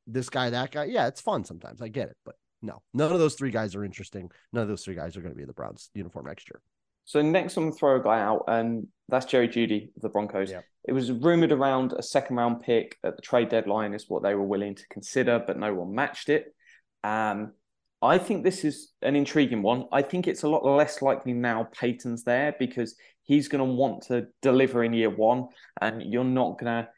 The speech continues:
Speaker 2: I don't think he's gonna think big picture,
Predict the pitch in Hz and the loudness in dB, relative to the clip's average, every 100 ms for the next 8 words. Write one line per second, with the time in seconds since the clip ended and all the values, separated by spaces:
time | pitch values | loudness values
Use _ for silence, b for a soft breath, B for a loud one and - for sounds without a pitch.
0 | b _ 131 131 147 143 - - 156 156 | b _ 0 4 2 2 -2 -4 -4 -2
1 | 165 165 165 160 165 - 151 - 175 - | -4 -4 -4 -4 -6 -2 -2 -2 -6 -6
2 | - 196 | -4 -4